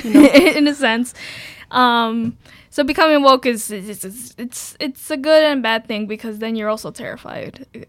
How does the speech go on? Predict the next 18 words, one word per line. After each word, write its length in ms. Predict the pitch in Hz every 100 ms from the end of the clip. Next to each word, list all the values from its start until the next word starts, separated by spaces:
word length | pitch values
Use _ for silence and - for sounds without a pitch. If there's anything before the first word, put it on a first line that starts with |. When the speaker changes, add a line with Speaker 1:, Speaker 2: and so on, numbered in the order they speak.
| - -
Speaker 2:
because 580 | 247 247 220 233 - -
Speaker 1:
Because 200 | 226 214
you 80 |
start 260 | 220 240 220
to 80 | -
connect 260 | 220 202
the 60 | 202
dots, 360 | 190 202 202 202
and 80 |
you're 80 | 202
like, 180 | 196 196
"Oh 180 | 202 202
no, 440 | 202 208 190 190 202 -
this 220 | 214 -
is 60 |
Speaker 2:
Like 80 | 247
Speaker 1:
already 340 | 214 214 202 214
happening. 760 | 214 214 220 196 190 185 190